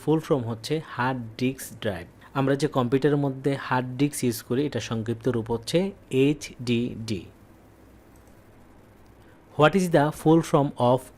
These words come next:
এসএসডি? এসএসডির ফুল ফর্ম হচ্ছে Solid State Drive। What is the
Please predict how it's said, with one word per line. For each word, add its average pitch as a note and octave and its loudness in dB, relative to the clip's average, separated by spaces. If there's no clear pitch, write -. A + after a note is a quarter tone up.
এসএসডি? A#2 -2
এসএসডির E3+ 4
ফুল D#3+ 6
ফর্ম E3 4
হচ্ছে A2+ -2
Solid E3 6
State C#3 2
Drive। F2+ -4
What D#3 8
is F#3 2
the D#3 4